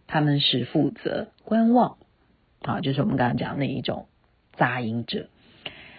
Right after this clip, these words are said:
第三种，百分之二十的人呢，就是立刻反对，啊，所以这个管理者的决定就是可以看出来，二十，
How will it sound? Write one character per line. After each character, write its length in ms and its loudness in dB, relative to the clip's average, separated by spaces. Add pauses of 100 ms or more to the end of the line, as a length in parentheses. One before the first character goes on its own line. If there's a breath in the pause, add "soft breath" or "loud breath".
(400 loud breath)
第 520 10
三 280 10
种， 280 6 (100)
百 140 10
分 160 8
之 80 8
二 220 12
十 140 4
的 120 8
人 180 6
呢， 160 2
就 200 6
是 100 6
立 200 10
刻 180 10
反 240 2
对， 260 -2 (600)
啊， 240 4 (380 soft breath)
所 180 8
以 220 8
这 120 6
个 120 8
管 200 10
理 140 4
者 300 6 (380)
的 200 8
决 220 8
定 200 6
就 120 8
是 80 12
可 100 4
以 60 8
看 240 6
出 120 2
来， 480 6
二 240 10
十， 460 4